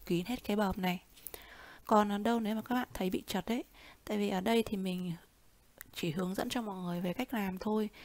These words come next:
Còn đâu trên thực tế thì các bạn, à, nên linh động để cho nó phù hợp với lại, à, sản phẩm thực tế của mỗi người. Như chiếc bờm này thì mình sử dụng bờm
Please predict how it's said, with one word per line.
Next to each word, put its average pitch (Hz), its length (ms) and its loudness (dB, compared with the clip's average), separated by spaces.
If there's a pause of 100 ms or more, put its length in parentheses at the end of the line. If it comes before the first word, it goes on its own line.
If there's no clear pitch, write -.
(140)
Còn 185 160 0
đâu 208 120 2
trên 226 140 2
thực - 240 -2
tế 185 240 2
thì 196 160 -2
các 233 180 -4
bạn, 240 300 -2
à, 180 120 0
nên 202 260 0
linh 208 200 -2
động 220 200 2
để 170 120 0
cho 202 100 -2
nó 214 100 0
phù 185 200 -4
hợp 175 360 -2
với 170 140 -2
lại, 208 220 -2
à, 185 100 0
sản - 160 -2
phẩm 156 120 0
thực - 240 -6
tế 180 200 2
của 226 100 -2
mỗi 190 180 -2
người. 208 340 0 (920)
Như 240 320 4
chiếc - 200 0
bờm 196 240 6
này 180 280 0 (160)
thì 190 180 2
mình 185 160 0
sử 165 120 -2
dụng 196 260 -2
bờm 180 220 2